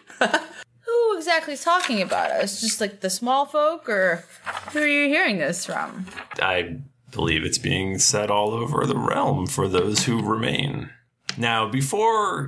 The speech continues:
Speaker 3: before we get into business, 'cause I do need to speak to you of business.
Speaker 1: All right, I love business. Business is booming.
Speaker 3: I, I do have one personal thing that I'd like to just bring up.
Speaker 1: For sure,
Speaker 3: Really
Speaker 1: anything.
Speaker 3: quick. Just a little sidebar.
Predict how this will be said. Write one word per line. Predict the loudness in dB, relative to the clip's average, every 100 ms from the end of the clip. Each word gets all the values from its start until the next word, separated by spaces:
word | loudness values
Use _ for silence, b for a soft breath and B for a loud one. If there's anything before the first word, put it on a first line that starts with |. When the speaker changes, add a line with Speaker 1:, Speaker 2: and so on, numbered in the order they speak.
| -6
Speaker 3:
before | 0 0 2 0 0
we | 0
get | 2
into | 2 2 -2
business, | 0 2 2 0 -2 2 2 2
'cause | 0 0
I |
do | 2 2
need | 0
to | 2
speak | 2 2 0
to | 0
you | 0 0
of | 0
business. | 0 0 -2 -2 0 0 -4 _ _
Speaker 1:
All | -2 0
right, | 2
I | 2
love | 0 0
business. | -2 2 2
Business | 4 2 4
is | 2
booming. | 2 2 2 -2 -8 _
Speaker 3:
I, | 0 0 2 0
I |
do | 0 2
have | 2 2
one | 0 -2
personal | -2 0 2 2 2 0
thing | -2 -2 -2 -2 -4
that | -2
I'd | -2 0
like | 0 0
to | -4
just | -2 -2
bring | 0 -2 -2
up. | -6 -4 -6 -6 -12
Speaker 1:
For | -2 2
sure, | 2 4 4
Speaker 3:
Really | 4
Speaker 1:
anything. | 2 2 0 0
Speaker 3:
quick. | -6 B B B -2 B B
Just | -6 -2
a |
little | 0 2 2
sidebar. | 2 2 0 -2 -6